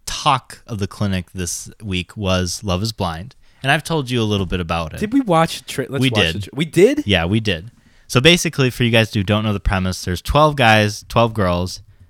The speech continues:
Speaker 1: They get put in these pods, and it's like blind dates.
Speaker 2: We definitely didn't watch the trailer to this.
Speaker 1: Yeah, we did.
Speaker 2: No chance.
Speaker 1: Now you're fine.
Speaker 2: I'm just gonna look at some images
Speaker 1: Go
Speaker 2: while
Speaker 1: ahead.
Speaker 2: you, while you speak. I'm gonna throw 'em on the screen, too.
Speaker 1: So basically, they were saying, um, that people would meet,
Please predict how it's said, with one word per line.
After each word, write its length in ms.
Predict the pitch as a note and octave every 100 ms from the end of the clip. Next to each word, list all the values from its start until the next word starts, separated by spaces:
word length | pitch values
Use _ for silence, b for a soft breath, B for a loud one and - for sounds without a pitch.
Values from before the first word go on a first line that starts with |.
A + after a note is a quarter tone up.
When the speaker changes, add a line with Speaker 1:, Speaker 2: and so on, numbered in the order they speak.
| -
Speaker 1:
They 120 | F#2+
get 180 | F#2+ F3+
put 140 | D3
in 120 | D3+
these 220 | C#3+ B2 -
pods, 580 | - - A#2+ G#2 G2+ G2+
and 100 | G2
it's 160 | -
like 200 | G2 E2+
blind 360 | A2+ G#2+ G#2+ F#2+
dates. 460 | E2 B1 - - -
Speaker 2:
We 100 | A#3
definitely 440 | F3 D#3 F3+ F3 D3+
didn't 180 | B2+
watch 200 | A2 A2
the 60 | G#2+
trailer 240 | - G#2 G2
to 120 | F#2
this. 300 | F#2 - -
Speaker 1:
Yeah, 140 | B2
we 100 | F2+
did. 320 | E2 E2+ G#2+
Speaker 2:
No 260 | B2+ C3+ C#3
chance. 500 | - - A#2 G2+ -
Speaker 1:
Now 80 | F2+
you're 160 | F#2+
fine. 460 | A2+ - E2+ A2 A#2+ - _ _ _
Speaker 2:
I'm 100 | A#2+
just 140 | C#3+
gonna 100 | E3 C#3+
look 100 | C3
at 100 | -
some 240 | A2 G#2 -
images 320 | G#2+ G2 F#2+
Speaker 1:
Go 100 | G2+
Speaker 2:
while 80 | G2
Speaker 1:
ahead. 140 | F#2+
Speaker 2:
you, 60 | G#2+
while 140 | G#2+
you 100 | G2+
speak. 420 | - - G2+ -
I'm 60 | -
gonna 120 | A2
throw 140 | - G2
'em 80 |
on 60 | F#2+
the 40 | F#2+
screen, 200 | - -
too. 160 | - -
Speaker 1:
So 160 | -
basically, 440 | D#3+ G3 - E3 D#3
they 120 | C#3+
were 100 | C3
saying, 440 | A#2+ - C3 B2 A#2
um, 480 | G#2 G2 F#2+ F2+ - _ _ _
that 180 | A2+ G#2
people 260 | C#3+ C3+ B2+
would 140 | A#2
meet, 380 | D3+ E3+ D3